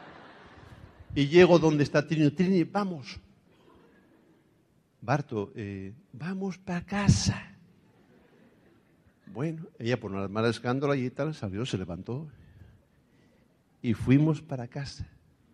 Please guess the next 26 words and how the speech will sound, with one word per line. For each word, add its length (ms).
Y 100
cuando 300
salíamos 380
por 140
la 100
puerta 300
me 100
dice 240
ella, 140
"Barto, 460
¿tú 80
estás 220
seguro 320
de 60
lo 80
que 60
estás 200
haciendo?" 380
Digo, 140
"¿Por 160
qué?" 220
Decía, 200
"¿tenemos 520
alguna 400
otra 240
alternativa?" 640